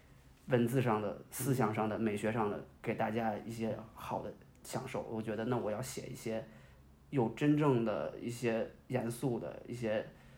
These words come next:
Speaker 1: 深刻的表达的歌儿。
Speaker 2: 嗯。
Speaker 1: 我开始读书，开始写词，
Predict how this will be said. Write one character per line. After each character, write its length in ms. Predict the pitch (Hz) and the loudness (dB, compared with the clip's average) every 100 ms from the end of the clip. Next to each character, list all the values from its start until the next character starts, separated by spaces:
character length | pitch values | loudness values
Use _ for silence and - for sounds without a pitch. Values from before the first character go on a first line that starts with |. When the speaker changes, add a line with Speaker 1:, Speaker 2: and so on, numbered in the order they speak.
| - - | -20 -4
Speaker 1:
深 200 | - 131 | 4 4
刻 160 | 127 107 | 4 0
的 80 | |
表 160 | - - | 0 -2
达 160 | - - | -4 -4
的 200 | 87 - - - - - | -6 -8 -16 -20 -16 -4
歌 160 | 117 | -2
儿。 100 | 104 - - - | -2 -4 -14 -10
Speaker 2:
嗯。 220 | 92 107 | -2 0
Speaker 1:
我 40 | |
开 120 | 95 | 0
始 200 | - - - - - - - 101 | -4 -6 -12 -18 -20 -18 -14 -8
读 140 | 110 | -6
书， 160 | - 104 | -6 -6
开 180 | - - | -4 -4
始 220 | 87 - | -4 -8
写 220 | - - | -4 -4
词， 380 | - - 67 | -4 -6 -6